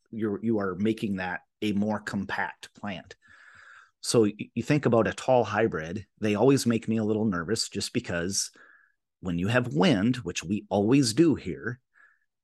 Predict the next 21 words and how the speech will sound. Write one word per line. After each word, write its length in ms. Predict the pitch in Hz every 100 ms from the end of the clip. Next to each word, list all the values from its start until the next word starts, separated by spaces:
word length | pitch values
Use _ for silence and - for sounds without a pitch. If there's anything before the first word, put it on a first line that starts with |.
| _ 110
the 200 | 101 107
more, 360 | 110 113 120
the 140 | 104 110
taller 400 | - 107 131 139
the 100 | 143
plant, 440 | - 107 110 123 -
the 80 | -
more 260 | 107 104 127
leverage, 720 | 123 107 92 92 110 - - 101
the 140 | 107
more 240 | 104 104
stress 420 | 107 - 98 92 -
on 180 | 101
roots. 460 | 113 160 95 - - - _ _ _ _ _ _ -
So 440 | 117 98 95 101 _ _
I 360 | 92 85 87 - _
tend, 300 | - 107 95 -
and 160 | 92
I'm 440 | 85 95 98 85 - _ _ _ - _ _ _ _ _ _ _ _
five 240 | - 78 -
ten, 540 | 98 98 101 92 -